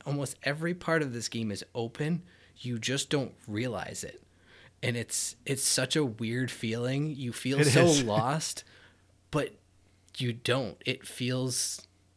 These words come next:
Speaker 1: like, I, I don't know how to explain it, like any other game. It's so fun.
Speaker 2: I know, 'cause a lot of times you, you think of, like, a Metroidvania type of game where, you know, you see a wall that needs a bomb to be blown up, and then, "Oh, I finally unlocked the bombs. Now I need to go back to the areas I've been to find these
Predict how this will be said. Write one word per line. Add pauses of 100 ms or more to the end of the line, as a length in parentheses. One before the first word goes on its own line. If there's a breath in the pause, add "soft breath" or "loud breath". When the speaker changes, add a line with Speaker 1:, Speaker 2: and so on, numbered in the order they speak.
(500)
Speaker 1:
like,
I,
I
don't
know
how
to
explain
it,
like
any
other
game.
It's
so
fun. (560 loud breath)
Speaker 2:
I
know,
'cause
a
lot
of
times
you,
you
think
of,
like,
a
Metroidvania
type
of
game (280 loud breath)
where,
you
know,
you
see
a
wall
that
needs
a
bomb
to
be
blown
up,
and
then,
"Oh,
I
finally
unlocked
the
bombs. (400 loud breath)
Now
I
need
to
go
back
to
the
areas
I've
been
to
find
these